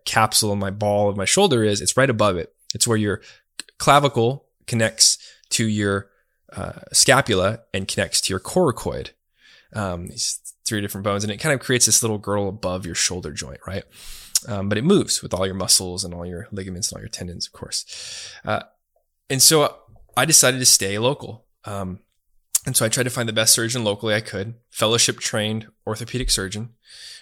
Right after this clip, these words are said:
right? Um, was fellowship trained in the shoulder, met with this gentleman over the course of a couple months. He did some scans and basically was like, "Hey, you know, we, we, I think we can definitely make this better if we go in and do surgery."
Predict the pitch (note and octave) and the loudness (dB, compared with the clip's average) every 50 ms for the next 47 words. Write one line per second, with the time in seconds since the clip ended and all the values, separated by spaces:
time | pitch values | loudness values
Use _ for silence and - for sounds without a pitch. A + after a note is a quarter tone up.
0 | _ - F#2 G2+ G#2 - _ _ _ _ _ _ _ _ _ _ _ _ _ _ | _ -8 -8 -8 -8 -8 _ _ _ _ _ _ _ _ _ _ _ _ _ _
1 | - - - B2+ B2+ A#2+ G#2 G#2 F#2+ - - _ _ _ _ _ _ _ _ _ | -10 -10 -8 -8 -10 -10 -10 -12 -14 -16 -20 _ _ _ _ _ _ _ _ _
2 | _ _ _ _ - A#2+ - - - C3 A#2 A#2+ A#2 D3 D3+ - - B2 A#2 G#2+ | _ _ _ _ -8 -6 -4 0 2 2 4 4 4 4 2 2 0 0 0 0
3 | G2 A2 B2 A#2+ - A2+ F#2+ G2 G#2 A#2 - _ _ _ _ _ - A#2+ A#2 A2+ | 0 0 0 0 0 0 -2 -2 -4 -8 -10 _ _ _ _ _ -4 -4 -4 -2
4 | C3 B2 A#2+ A2 - A2+ G#2 G2+ G2+ G#2 G#2 G#2 G#2 G2+ - G#2+ G2+ G#2+ G#2+ G#2 | -4 -2 -2 0 0 0 -2 -2 -4 -4 -6 -6 -6 -6 -8 -8 -8 -8 -8 -8
5 | G2+ G#2+ G#2+ - - A2 G#2+ - G#2 G#2 G#2 - A2 G#2+ - C3 A2 G#2 A2 G#2+ | -8 -8 -8 -6 -4 -2 -2 -2 -4 -6 -8 -8 -8 -6 -4 -4 -4 -4 -4 -4
6 | - - - A2 G#2 G#2 - - _ _ _ - - G#2+ G#2 - - G#2 G2 G2 | -6 -6 -6 -8 -10 -14 -16 -18 _ _ _ -16 -12 -6 -6 -4 -4 -4 -6 -6
7 | G2+ G2+ G2+ G2+ G2+ F#2+ - - - - - - - - - C3+ C3 - C3 C3 | -8 -8 -10 -10 -10 -10 -14 -16 -18 -18 -18 -20 -18 -4 0 4 4 4 4 4
8 | C3 B2 B2 A#2 A2+ - C#3+ C#3 A#2 A2 A2 A2 G#2+ G#2+ G#2+ G#2+ A2 A2+ G#2+ - | 2 2 2 2 2 0 -2 -2 0 -2 -2 -2 -2 -4 -6 -8 -10 -10 -12 -14
9 | - - A2+ A2 - A#2+ A#2 A#2 A2 A2 G#2+ G#2 - - G#2+ G#2 G2+ G#2 - G#2+ | -12 -12 -10 -4 -4 -4 -2 -2 -2 -2 -2 -2 -2 -4 -4 -4 -6 -6 -6 -8
10 | - - A#2 B2+ C#3 A#2 A2+ - G2+ A2 G2 G2 G2 G2 G2+ - - - D#3 F3 | -6 -4 -4 -4 -4 -4 -6 -8 -10 -8 -8 -8 -8 -8 -6 -4 -4 -4 -4 -6
11 | - - - | -8 -12 -14